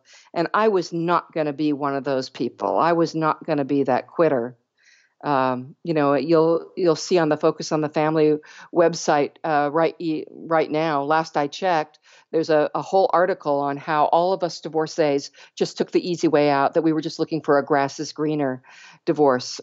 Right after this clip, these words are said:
I can guarantee you from interviewing so many people that that just isn't true.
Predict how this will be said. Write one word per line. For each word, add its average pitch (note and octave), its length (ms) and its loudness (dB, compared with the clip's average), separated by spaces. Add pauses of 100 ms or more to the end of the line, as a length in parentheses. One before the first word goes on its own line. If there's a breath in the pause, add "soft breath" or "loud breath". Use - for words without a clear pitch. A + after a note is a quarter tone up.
I D#3+ 160 0
can D#3+ 180 -4
guarantee E3+ 520 0
you D3 180 0
from D3 300 -2
interviewing D3+ 720 2 (440 loud breath)
so - 420 0
many D#3+ 200 2
people D3 380 0
that B2+ 120 -12
that - 240 -4
just - 240 -10
isn't E3 280 -2
true. B2+ 540 -2